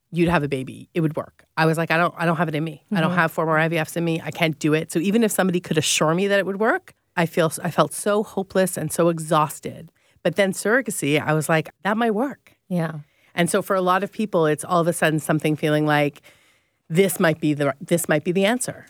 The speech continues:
Speaker 1: and feeling like they cannot do what they have been doing anymore.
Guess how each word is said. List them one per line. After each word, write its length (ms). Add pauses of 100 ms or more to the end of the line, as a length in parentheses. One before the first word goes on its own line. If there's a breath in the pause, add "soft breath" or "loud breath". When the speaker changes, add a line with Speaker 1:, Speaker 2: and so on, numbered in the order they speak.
Speaker 1:
and 300
feeling 320
like 280
they 100
cannot 500
do 160
what 120
they 120
have 200 (160)
been 160
doing 440 (360)
anymore. 360